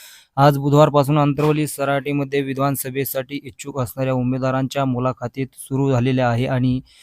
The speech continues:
अनेक नेत्यांची भेट या ठिकाणी जरांगे पाटलांसोबत होताना आपल्याला पाहायला मिळते.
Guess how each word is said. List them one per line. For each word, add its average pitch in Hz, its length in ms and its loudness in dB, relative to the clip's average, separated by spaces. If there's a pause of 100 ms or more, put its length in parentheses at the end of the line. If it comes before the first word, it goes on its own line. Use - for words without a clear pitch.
(680)
अनेक 143 260 6
नेत्यांची 139 540 2
भेट 131 320 0
या 135 140 2
ठिकाणी 131 400 -2
जरांगे 127 320 0
पाटलांसोबत 127 640 -2
होताना 131 400 0
आपल्याला 127 280 0
पाहायला 120 320 -2
मिळते. 117 220 0